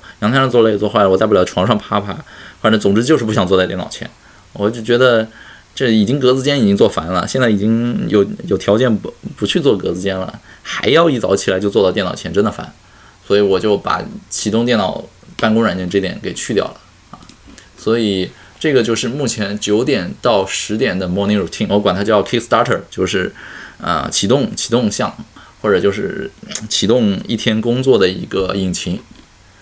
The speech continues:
啊，核心就是不要用，用一些无关的信息占据你的大脑，然后让自己开心快乐，让自己一天显得有确定性。这个是早上九点到十点，每天工作日早上九点到十点，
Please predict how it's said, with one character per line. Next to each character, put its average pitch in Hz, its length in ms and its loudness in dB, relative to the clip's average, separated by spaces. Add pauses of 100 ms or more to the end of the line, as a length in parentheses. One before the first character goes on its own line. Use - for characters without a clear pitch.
(280)
啊， - 160 -16
核 - 280 0
心 170 180 0
就 151 140 0
是 98 560 -2 (760)
不 120 80 0
要 160 160 6
用， 156 200 -6
用 131 300 0
一 101 40 0
些 120 260 4
无 107 160 4
关 113 140 2
的 139 80 0
信 123 160 -2
息 110 140 -4
占 110 180 -2
据 92 80 -6
你 95 60 -4
的 87 100 -4
大 107 120 -4
脑， - 280 -6 (400)
然 101 280 -6
后 113 80 -2
让 117 140 2
自 101 120 -4
己 82 100 -4
开 98 180 -2
心 101 140 -2
快 98 200 -4
乐， 87 160 -2
让 104 140 2
自 101 160 -4
己 87 160 -2
一 101 160 -4
天 110 220 -2
显 90 160 -2
得 104 60 2
有 87 100 4
确 - 180 2
定 92 140 -2
性。 - 160 -12 (540)
这 123 160 -4
个 104 80 0
是 110 200 -4
早 92 220 -4
上 95 200 -4
九 95 200 0
点 101 240 -2
到 104 140 2
十 95 180 -4
点， 90 280 -4
每 95 180 -4
天 117 180 -2
工 120 100 -4
作 123 140 2
日 104 60 0
早 87 100 -12
上 87 140 -8
九 95 100 -2
点 90 140 -4
到 87 100 -6
十 92 140 -10
点， 98 160 -2